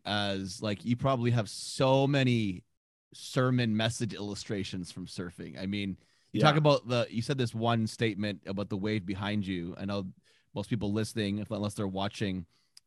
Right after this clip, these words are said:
Speaker 1: uh, won't see it, but it's a pretty big wave, and you called it a wave of consequence.
Speaker 2: Yeah.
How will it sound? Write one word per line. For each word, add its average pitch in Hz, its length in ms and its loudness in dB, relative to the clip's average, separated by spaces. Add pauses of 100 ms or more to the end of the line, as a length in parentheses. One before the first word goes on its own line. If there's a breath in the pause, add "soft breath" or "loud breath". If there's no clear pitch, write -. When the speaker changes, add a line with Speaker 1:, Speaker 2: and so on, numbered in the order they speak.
Speaker 1:
uh, 95 280 -2
won't 95 200 -4
see 120 220 0
it, 92 140 -4
but 98 160 -4
it's - 140 -6
a 107 60 -4
pretty 127 300 -2
big 101 200 -2
wave, 110 300 0
and 101 80 -4
you 98 60 -2
called 123 220 -2
it 117 60 0
a 101 60 0
wave 113 500 2
of 92 160 -6
consequence. - 1000 -8 (360)
Speaker 2:
Yeah. - 340 -6